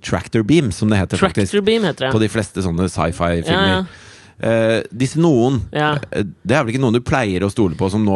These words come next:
Speaker 1: plutselig har, eh,
Speaker 2: Nei, de
Speaker 1: gått dit, eller?
Speaker 2: <laughs> Nei, de, eh, henger på Reddit, denne siden hvor
Speaker 1: Ja, ja,
Speaker 2: masse
Speaker 1: ja.
Speaker 2: folk legger ut ting
Speaker 1: Jeg
Speaker 2: og
Speaker 1: forstår.
Speaker 2: alt mulig.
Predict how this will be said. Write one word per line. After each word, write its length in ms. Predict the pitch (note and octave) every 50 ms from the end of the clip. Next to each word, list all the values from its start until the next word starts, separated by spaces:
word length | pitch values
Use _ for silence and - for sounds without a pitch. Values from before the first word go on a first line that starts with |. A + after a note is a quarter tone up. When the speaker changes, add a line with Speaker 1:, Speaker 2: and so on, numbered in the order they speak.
| G2
Speaker 1:
plutselig 340 | F2+ A2+ G#2 - - F2+ F2
har, 300 | F2 F2 F2+ F#2 F#2 F#2
eh, 260 | F#2 F#2 F2+ F2+ F2+ E2+ - _ _ _ -
Speaker 2:
Nei, 220 | D#3+ G3 A#3+ A3 -
de 140 | F3 D3 D#3+ E3+
Speaker 1:
gått 380 | G3 - G#3+ G#3 F#3+ F#3+ F#3
dit, 220 | F3 - - - -
eller? 180 | G3+ G3+ G3+ D#3+ E3 G3
Speaker 2:
<laughs> 80 | F3 -
Nei, 440 | E3+ F3+ F#3+ A3 C4+ D#4+ E4 D#4+ -
de, 300 | F3+ E3+ G3+ A#3+ B3+ C4+
eh, 220 | - F3 F#3+ F#3+ F#3
henger 420 | D#3 - G3 F3+ F3+ F3+ F#3+ G#3+ G#3+
på 120 | - B3 B3 G#3
Reddit, 500 | F#3 F3 E3 E3 F#3+ C4+ A#3 - - - - E3+
denne 220 | E3 F#3 F#3+ E3 E3+
siden 600 | - - - G#3 F3+ C#3+ A#2 A2+ A#2 C3+ D3+ D#3+ D#3+
hvor 140 | D#3+ E3
Speaker 1:
Ja, 120 | D#3+ D#3+ -
ja, 60 | B2+
Speaker 2:
masse 180 | - D#3+ G3 F#3
Speaker 1:
ja. 40 | D#3
Speaker 2:
folk 260 | C#3 D3 C#3+ D3 - -
legger 400 | E3 D#3+ D3 C3+ A#2+ A#2 A#2+ B2
ut 80 | C3 -
ting 140 | - D#3 E3
Speaker 1:
Jeg 80 | - D3
Speaker 2:
og 80 | D3
Speaker 1:
forstår. 160 | - C#3+ C#3+ -
Speaker 2:
alt 60 | -
mulig. 180 | D3 C3+ C3+